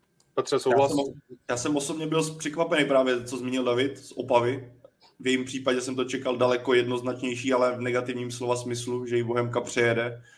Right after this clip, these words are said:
Speaker 2: No a pak jsme viděli, že mít,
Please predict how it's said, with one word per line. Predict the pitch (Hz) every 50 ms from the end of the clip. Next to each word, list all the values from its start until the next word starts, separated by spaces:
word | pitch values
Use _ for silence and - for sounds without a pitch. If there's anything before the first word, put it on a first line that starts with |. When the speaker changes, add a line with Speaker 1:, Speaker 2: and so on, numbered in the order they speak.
| _ _ _ _ -
Speaker 2:
No | 120
a | 120 117 120 - - -
pak | 120 120 -
jsme | - 127 120
viděli, | 117 120 113 120 120 120 117 113
že | 117 117 120 123 120 120 120 120 120 - - - _ _ _ _ _ _ _ _ _ _ _ _ _ _
mít, | _ 127 131 139 143 147 151